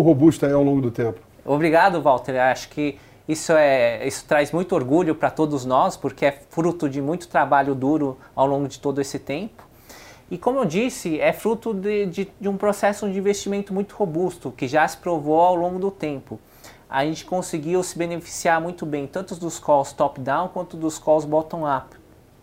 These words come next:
Speaker 2: Quando a economia cresceu, nós conseguimos se posicionar através de empresas de consumo e varejo, como Grendene, em empresas de educação, como a Croton, e também concessão, concessão rodoviária, como a Arteris ou H L.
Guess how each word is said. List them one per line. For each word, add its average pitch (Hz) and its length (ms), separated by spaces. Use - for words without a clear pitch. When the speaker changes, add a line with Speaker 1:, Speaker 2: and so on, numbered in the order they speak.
Speaker 2:
Quando 170 200
a - 20
economia 151 440
cresceu, 156 540
nós 135 240
conseguimos 151 500
se - 60
posicionar 156 880
através 131 380
de 135 60
empresas 135 400
de 135 120
consumo 160 580
e 143 60
varejo, 135 640
como 135 220
Grendene, 131 840
em 143 180
empresas 147 320
de 139 60
educação, 147 680
como 143 220
a 123 60
Croton, 151 640
e 131 80
também 151 460
concessão, 151 880
concessão 143 800
rodoviária, 139 560
como 147 220
a - 20
Arteris 143 440
ou 151 60
H 156 260
L. 123 400